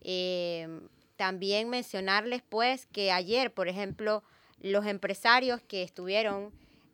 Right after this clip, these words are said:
en el estrado dando ese testimonio, eh, tienen, pues, acuerdos de colaboración, eso es importante. Y algunos se, se preguntarán, pero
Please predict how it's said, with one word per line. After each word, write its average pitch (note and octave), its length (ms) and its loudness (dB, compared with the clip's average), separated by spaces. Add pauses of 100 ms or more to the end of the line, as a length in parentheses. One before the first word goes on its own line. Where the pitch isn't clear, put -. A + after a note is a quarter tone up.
(100)
en F3 480 -4
el F#3 160 -2
estrado G#3 500 6
dando G3 280 2
ese G#3+ 140 -6
testimonio, G3 840 -6 (600)
eh, E3+ 280 -8
tienen, F#3+ 640 -2
pues, F3+ 140 -4
acuerdos F#3+ 500 -2
de G3 140 -2
colaboración, F#3 1000 -2
eso F#3+ 200 -12
es G3+ 80 -8
importante. F#3+ 720 -8 (400)
Y G#3+ 180 -2
algunos G#3 320 2
se, C4 140 -4 (180)
se G#3+ 220 -4
preguntarán, G3 640 0
pero F#3 600 0